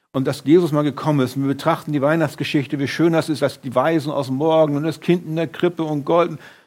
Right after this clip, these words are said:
hm, hm, hm, Bimmel, Bimmel, Bimmel. Nein, wir sind nach vorne ausgerichtet. In dem Buch von Kim Riddlebarger, Streitfall Millennium, kann ich nur empfehlen, der sagt,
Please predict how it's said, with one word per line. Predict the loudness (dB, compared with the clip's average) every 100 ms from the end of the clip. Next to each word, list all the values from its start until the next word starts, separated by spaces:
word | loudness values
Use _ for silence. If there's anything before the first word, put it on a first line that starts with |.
| -4
hm, | 0 2
hm, | 2 2
hm, | 2 2 2
Bimmel, | 4 4 2
Bimmel, | 2 2 2 2
Bimmel. | 2 4 4 2 0 _ _ _ _ _ _ _ _ -4
Nein, | -2 0 2 2 0 -2 -14 _ _ _ _ _ _ _ _ _ _ _ _ _ 0
wir | 2
sind | 2 0 -2
nach | -6
vorne | -6 -8 -4 0 2 4 4 2
ausgerichtet. | 2 0 0 -2 -2 -2 -4 -6 _ _ _ _ _ _ _ _ _ _ _
In | -4
dem | -2 0
Buch | 0
von | 0 0
Kim | 0 2
Riddlebarger, | 2 2 0 0 2 2
Streitfall | 0 -4 -4 -2 -4
Millennium, | -2 0 0 0 -2
kann | -4
ich | -2
nur | -4
empfehlen, | -4 -2 0
der | 0
sagt, | 0 -2